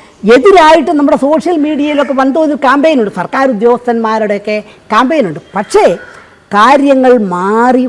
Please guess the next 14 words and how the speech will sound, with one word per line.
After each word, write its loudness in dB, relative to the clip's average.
വരികയാണ്. -8
ഇപ്പം -4
അടുത്ത 0
കാലത്ത് 0
നമ്മുടെ -2
ബജറ്റ് -4
ചർച്ചയിൽ -4
ഒരു -2
നിർദ്ദേശം -6
വന്നു, -10
പരമാവധി 2
പെൻഷൻ -6
അൻപതിനായിരമായി -2
പരിമിതപ്പെടുത്തണം -8